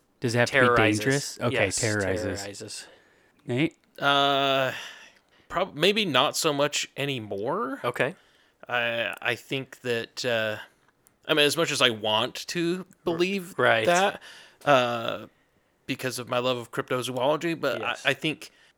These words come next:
Speaker 3: maybe not so much anymore. I think as things went along the evolutionary chain, there probably were things that modern day humans would consider to be monsters.
Speaker 2: I see.
Speaker 3: Um, but I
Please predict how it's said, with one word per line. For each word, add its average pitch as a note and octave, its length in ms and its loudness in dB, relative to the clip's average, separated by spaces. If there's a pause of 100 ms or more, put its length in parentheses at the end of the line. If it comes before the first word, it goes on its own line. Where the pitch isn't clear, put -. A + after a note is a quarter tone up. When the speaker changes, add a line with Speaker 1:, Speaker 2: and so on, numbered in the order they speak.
(140)
Speaker 3:
maybe C#3+ 180 -2
not C#3 160 0
so C#3 80 -6
much C3 160 -2
anymore. C3 260 -2
I C3 80 2
think C3 200 0
as C3+ 300 4
things C3 340 -6
went B2 160 -4
along B2 280 -2
the - 140 -8
evolutionary A#2+ 680 -8
chain, B2+ 340 -6
there A#2+ 80 -8
probably B2 500 -4
were A#2+ 220 -6
things A#2 340 -10
that A2+ 180 -14
modern A#2 360 -4
day A2+ 120 -6
humans A#2 360 -16
would A#2+ 100 -20
consider A#2+ 480 -8
to A#2+ 80 -8
be B2 140 -14
monsters. B2 720 -8
Speaker 2:
I A2+ 40 -6
see. A2+ 140 -12 (720)
Speaker 3:
Um, A2 460 0 (1300)
but B2 140 -4
I B2 160 -6